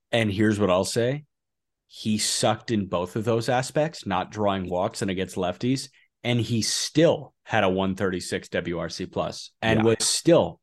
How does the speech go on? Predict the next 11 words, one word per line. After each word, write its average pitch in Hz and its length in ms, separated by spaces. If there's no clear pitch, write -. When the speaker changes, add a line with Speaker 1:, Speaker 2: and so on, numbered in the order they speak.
Speaker 1:
a 101 120
five 90 480
war 85 240
guy. 78 240
So 135 180
even 143 220
if 147 140
Speaker 2:
That's 147 100
Speaker 1:
that 123 120
never 123 380
changes, 107 800